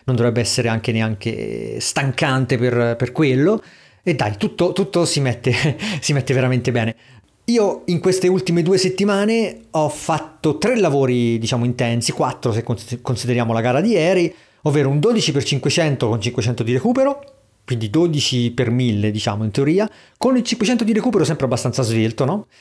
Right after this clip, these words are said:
Come al solito, non di corsa lenta, ma, insomma, diciamo attorno a, non lo so, tre cinquanta la parte forte, tre quaranta la parte forte e, e quattro e quindici la parte, mm, con trenta secondi di differenza all'incirca, dai. Ho fatto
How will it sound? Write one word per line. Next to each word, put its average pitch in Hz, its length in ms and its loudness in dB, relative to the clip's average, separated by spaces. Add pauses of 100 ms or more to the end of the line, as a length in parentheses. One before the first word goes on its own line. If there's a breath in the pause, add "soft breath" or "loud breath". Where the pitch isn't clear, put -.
(120 soft breath)
Come 123 200 0
al 117 100 0
solito, 120 340 0
non 113 260 2
di 110 100 0
corsa 135 320 0
lenta, 123 380 0
ma, 113 440 -10
insomma, 123 240 -10
diciamo 120 240 -4
attorno 113 500 0
a, 107 400 -8
non 127 80 -4
lo 127 60 2
so, 123 200 -2 (140 loud breath)
tre 160 160 2
cinquanta 156 480 0
la 139 60 2
parte 143 260 0
forte, 151 400 0
tre 135 160 -2
quaranta 143 300 0
la 139 80 0
parte 143 240 0
forte 147 520 0 (320 loud breath)
e, 123 440 2
e 120 80 0
quattro 123 340 -2
e - 40 -8
quindici 123 380 2
la 120 100 4
parte, 113 680 0 (340)
mm, 107 460 -10
con 180 160 0
trenta 220 240 0
secondi 131 320 2
di 117 80 0
differenza 113 480 -2
all'incirca, 117 540 -4
dai. 214 200 2 (840 soft breath)
Ho 226 40 -2
fatto 180 500 -2